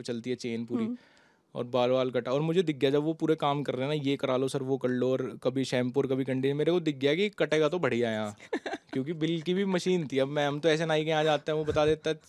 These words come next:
Speaker 1: तीन सौ, साढ़े तीन सौ हो गए।
Speaker 2: हम्म।
Speaker 1: मैंने मैक्सिमम ही पाँच सौ रुपये के आज तक बाल वाल
Speaker 2: हम्म।
Speaker 1: कटाए हैं।
Speaker 2: असली में होता है या फिर वो बस वैसे लॉलीपॉप होती है, एक महीना बेस्ट बिहेवियर पे, और जहाँ लड़की पड़ गई, उसके बाद फिर
Speaker 1: यार,
Speaker 2: back
Speaker 1: आदमी
Speaker 2: to
Speaker 1: बहुत for granted लेता है लड़की को।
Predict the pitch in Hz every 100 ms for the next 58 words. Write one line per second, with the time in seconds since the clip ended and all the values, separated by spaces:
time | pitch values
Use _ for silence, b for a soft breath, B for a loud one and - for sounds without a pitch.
0 | - 147 143 151 143 143 147 147 147 139
1 | 143 131 214 B - 135 160 165 156 -
2 | 170 185 180 175 175 170 165 165 165 156
3 | 147 - 156 147 143 139 139 143 135 131
4 | 127 127 127 _ 254 - 269 285 311 240
5 | - 302 392 - - 240 233 262 254 247
6 | 240 247 240 226 254 233 - 240 233 247
7 | 240 208 - 208 - 240 233 240 262 226
8 | 233 359 b b - 233 240 214 277 214
9 | 226 - 311 427 b b b _ _ -
10 | 185 190 180 180 254 262 254 233 233 233
11 | 220 214 311 339 269 220 185 135 160 220
12 | 170 165 180 214 156 170 - 160 160 151
13 | 147 131 113 139 147 135 123 117